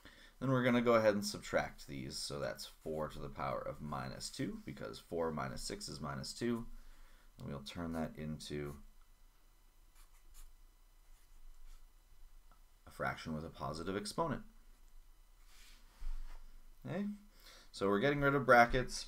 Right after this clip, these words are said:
We are then going ahead and doing the quotient or the other way around. Uh, let's go. We've got four over four to the power of four next. This one will be straightforward. One minus four is minus three. We flip it over.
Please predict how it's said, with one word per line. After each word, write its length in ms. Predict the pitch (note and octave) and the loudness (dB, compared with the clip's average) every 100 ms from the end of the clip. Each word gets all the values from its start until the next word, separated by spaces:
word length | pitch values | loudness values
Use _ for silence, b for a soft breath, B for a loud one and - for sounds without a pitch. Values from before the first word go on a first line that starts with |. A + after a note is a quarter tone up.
| - - | -10 -6
We 80 | |
are 140 | E2 E2 | -4 -2
then 180 | E2+ E2+ | -2 0
going 240 | E2+ F#2 | 0 0
ahead 200 | F#2 F2+ | 0 -2
and 120 | E2+ | -2
doing 240 | F2+ G#2 G#2 | 0 0 0
the 80 | |
quotient 440 | G#2 F#2 F#2 F#2+ F2 | 0 0 -2 -4 -4
or 180 | F#2 A#2+ | 0 2
the 140 | A2 | 4
other 160 | F2+ F#2 | 4 4
way 140 | F2 | 2
around. 460 | E2 D2 A1+ G1+ - b b b - - | 0 -2 -4 -8 -12 b b b -20 -16
Uh, 280 | - D#2 D#2+ | -8 -6 -2
let's 320 | E2 D#2+ - | -2 -4 -8
go. 160 | - D2 | -6 -4
We've 160 | C2 D2 | -2 -4
got 180 | C#2 | -6
four 560 | - - C3+ C3+ C#3 C#3 | -6 -2 4 10 10 10
over 500 | F#2+ F#2+ F#2 F#2+ F#2 - | 6 4 4 4 2 -2
four 180 | F2 F2+ | 0 2
to 80 | F2 | 2
the 80 | E2+ | 0
power 340 | - C#2+ D2+ | -2 0 -2
of 140 | - | -4
four 320 | - - G#2+ G#2 | -6 4 6 6
next. 380 | G2+ G#2 - | 4 0 -4
This 180 | F2 - | -8 -8
one 180 | D#2+ D#2 | -6 -4
will 120 | C#2+ | -4
be 80 | C2+ | -6
straightforward. 720 | - D2+ - - F#2 F2+ F2+ E2+ B B B B B | -8 -6 -6 -2 0 2 2 0 B B B B B
One 560 | - D#2+ F#2+ A2 C#3 D#3+ B2 | -12 -2 4 4 4 0 -4
minus 340 | F#2 F#2+ F#2+ | -2 0 -2
four 420 | - G#2 A2 B2+ E2 | -4 0 2 2 0
is 200 | D#2 D#2 | -4 -6
minus 400 | C#2+ C2+ - - | -6 -6 -8 -8
three. 300 | G2 G#2 A3+ A#3+ - - - - - - - - - - - b b b b - | -4 -4 -6 -10 -12 -16 -16 -16 -16 -16 -16 -14 -14 -16 -16 b b b b -10
We 60 | |
flip 280 | D2+ - - | -6 -4 -2
it 100 | F2+ | 2
over. 440 | F#2+ A#2 C#3 F3 | 4 4 2 0